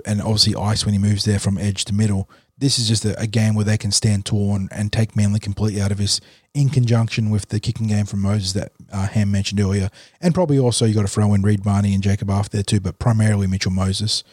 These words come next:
Um, and I, I suppose the other narrative here, we, we mentioned the Lussick thing, but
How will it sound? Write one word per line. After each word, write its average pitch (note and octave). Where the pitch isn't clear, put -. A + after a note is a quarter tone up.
Um, G#2+
and D3+
I, E3
I E3
suppose E3+
the C#3
other C3
narrative A#2+
here, A#2+
we, G#2+
we A2
mentioned G#2+
the F#2+
Lussick G2+
thing, G#2
but G#2